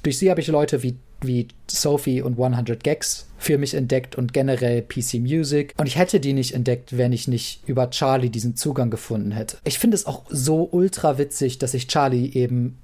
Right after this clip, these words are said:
wie viele andere wahrscheinlich, über die Charts kennengelernt habe, dann aus den Augen verloren habe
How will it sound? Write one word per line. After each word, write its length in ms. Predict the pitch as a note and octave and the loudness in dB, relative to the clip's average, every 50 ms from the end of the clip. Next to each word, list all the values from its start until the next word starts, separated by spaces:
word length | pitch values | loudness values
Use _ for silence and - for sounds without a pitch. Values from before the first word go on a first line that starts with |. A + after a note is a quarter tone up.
| - | -10
wie 180 | - C3 D3+ D#3+ | -6 -4 -4 -4
viele 240 | - - D#3+ C3+ B2+ | -2 0 0 2 2
andere 280 | B2+ B2+ C3 C3 B2 A#2+ | 2 2 0 0 0 0
wahrscheinlich, 400 | B2 A#2+ - C3+ B2 A#2+ A#2 - | -2 0 0 0 0 0 -2 -2
über 140 | - B2 B2 | -2 -2 0
die 100 | C3 B2+ | 0 -2
Charts 360 | - - B2+ B2+ A#2+ B2 - - | -2 0 0 0 0 -2 -4 -4
kennengelernt 520 | - C#3 C3 B2+ B2 A#2 A#2+ A#2+ A#2+ A#2 | -2 0 0 2 2 2 0 0 0 0
habe, 260 | A#2+ A#2 A#2 A#2+ A#2 - - - - | -2 -2 0 -2 -4 -4 -8 -10 -2
dann 160 | - D3 D3 | -2 0 0
aus 120 | D3+ D3+ - | 0 0 0
den 180 | - C3+ - | 0 -2 2
Augen 300 | - C#3+ D#3+ E3+ D#3 D#3 | 4 6 6 6 4 2
verloren 480 | B2+ - C#3 A#2+ A#2 A2+ A2+ A2 A2 A2 | 0 2 2 2 4 4 2 2 2 0
habe 340 | A2 G#2+ A2 B2 C3 C#3+ | 0 0 0 0 0 -2